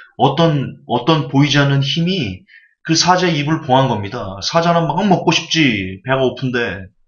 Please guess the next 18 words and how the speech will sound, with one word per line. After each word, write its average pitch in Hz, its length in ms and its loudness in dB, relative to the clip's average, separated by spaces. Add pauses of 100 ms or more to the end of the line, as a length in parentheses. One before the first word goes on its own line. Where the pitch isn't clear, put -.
(880)
저 143 120 -4
앞에 131 260 2
저 131 140 -4
다니엘은 123 420 2
저 113 100 -6
사람을 127 300 -2
잡아먹어야 117 480 -2
하는데 104 540 -8 (560)
입이 175 260 2
안 143 160 -2
벌어지는 135 420 -2
거예요. 101 460 -6
막, 104 140 -10 (260)
어, 135 240 -14
몸이 165 240 6
안 135 160 2
움직이는 135 400 -2
거야. 110 480 -4